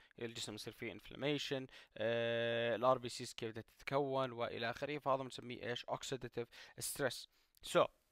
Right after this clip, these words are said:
to protect themselves من ال oxidative stress اللي هو عشان، آه، to protect themselves من ال free radicals اللي بتطلع زي ال H two O two مثلا، اه، ايش، آه، they use the المركب ايش هو؟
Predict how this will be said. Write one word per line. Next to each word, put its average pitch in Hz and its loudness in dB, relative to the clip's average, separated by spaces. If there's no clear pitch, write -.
to - -6
protect - -2
themselves 131 -4
من 120 -4
ال 117 -8
oxidative 143 -8
stress - -4
اللي 123 -4
هو 123 -2
عشان، 120 -2
آه، 120 2
to 123 -6
protect - -2
themselves 127 -2
من 123 -6
ال 120 -8
free 147 2
radicals 123 4
اللي 113 -4
بتطلع - -4
زي 123 -2
ال 127 -4
H 151 -6
two 143 -6
O 131 -2
two 117 -6
مثلا، 117 -6
اه، 143 4
ايش، - 2
آه، 131 2
they 147 2
use - -8
the 120 -4
المركب 131 0
ايش - -6
هو؟ 120 -2